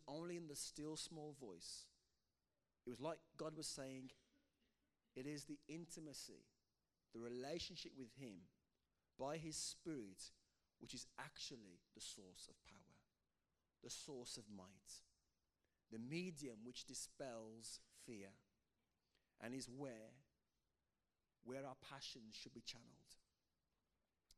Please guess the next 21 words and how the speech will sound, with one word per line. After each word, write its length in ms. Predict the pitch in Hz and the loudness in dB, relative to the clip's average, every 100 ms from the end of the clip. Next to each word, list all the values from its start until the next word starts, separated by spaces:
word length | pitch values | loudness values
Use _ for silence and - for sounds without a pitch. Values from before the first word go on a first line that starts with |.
| - _ | -20 _
And 100 | - | -2
it 120 | 131 156 | 0 2
is 80 | |
by 180 | 127 147 | 4 4
his 140 | 165 170 | 6 4
Spirit 520 | - - 160 104 90 - - - - - | 4 4 4 2 -2 -6 -8 -18 -8 -4
that 200 | 107 - | -4 2
God 220 | 143 151 147 - - | 4 4 0 -12 -4
channels 500 | - 156 143 117 110 | 0 2 2 0 -2
his 140 | 113 | -4
passion 380 | - 120 117 113 110 - | -6 -6 -4 -4 -6 -2
through 220 | 117 98 | -2 -2
us. 300 | 92 - - - - _ | -4 -8 -10 -14 -20 _
The 60 | 110 | -2
word 260 | 120 139 139 | 2 4 2
says 220 | - 117 | 0 -2
that 120 | 123 | -4
his 160 | 123 - | -2 -2
Spirit 640 | - - - 170 107 - - - - _ - | -2 -2 2 2 2 0 -4 -6 -20 _ -8
speaks 440 | - - 135 - | -4 -2 -2 -2
to 100 | - | -4